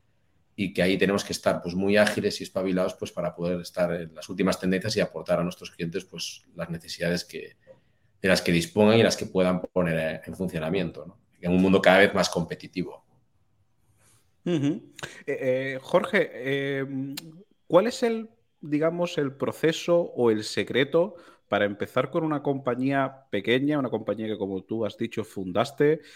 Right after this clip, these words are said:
Speaker 2: una compañía en un sector donde hay tanta competencia y llevar esa, eh, empresa, llevar esa compañía a prácticamente el punto en el que estás? Es decir, que, que es, corrígeme, pero estáis,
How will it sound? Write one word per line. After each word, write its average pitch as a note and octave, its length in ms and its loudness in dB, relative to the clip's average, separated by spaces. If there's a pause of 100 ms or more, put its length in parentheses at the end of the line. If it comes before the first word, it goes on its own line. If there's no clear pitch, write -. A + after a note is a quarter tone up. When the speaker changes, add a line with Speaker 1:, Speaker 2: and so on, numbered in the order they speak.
(360)
Speaker 2:
una A#2+ 180 2
compañía B2 400 4
en A#2+ 80 4
un A#2+ 80 2
sector A#2+ 460 4
donde G#2+ 280 4
hay A2 240 4
tanta A2+ 340 2
competencia B2 840 0 (580)
y B2+ 260 2
llevar A#2+ 340 6
esa, F#3+ 420 -2 (140)
eh, D3+ 600 0
empresa, D#3 680 2
llevar B2+ 240 2
esa D3 160 -6
compañía D3 680 0
a - 140 -4
prácticamente C#3+ 880 0
el G#2 120 -2
punto C3+ 320 0
en D3 80 6
el B2 120 -2
que G2+ 100 -6
estás? D3 460 2
Es G#2+ 80 -2
decir, G#2 360 -4
que, E2+ 280 -8
que E2+ 320 -6
es, - 160 -12
corrígeme, C3+ 760 2 (300)
pero G2+ 200 4
estáis, B2+ 520 2